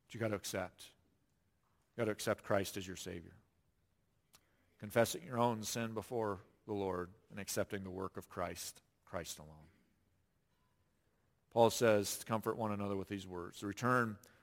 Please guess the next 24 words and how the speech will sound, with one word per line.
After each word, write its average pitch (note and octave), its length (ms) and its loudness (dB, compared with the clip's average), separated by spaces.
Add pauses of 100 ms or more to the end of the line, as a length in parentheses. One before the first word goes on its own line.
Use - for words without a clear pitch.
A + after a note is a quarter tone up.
(200)
of A#2 160 -4
Christ B2 340 10
for B2 100 2
the G#2+ 80 0
church B2 320 4
reminds A2+ 380 6
us A2 120 -2
that - 160 -2
Christ A2 300 4
will G2+ 100 -6
finish A2 360 -6
what G#2+ 100 -2
he G2 60 -4
started. E2+ 360 -6 (2500)
His A#2 180 -4
promises A#2+ 520 2
will G2+ 140 -2
be F2+ 100 -8
kept, - 440 -10 (1200)
all G#2 240 2
of D#2 100 -8
them. D2 160 -20 (1600)
In A#2+ 120 0
eternity, A#2+ 600 2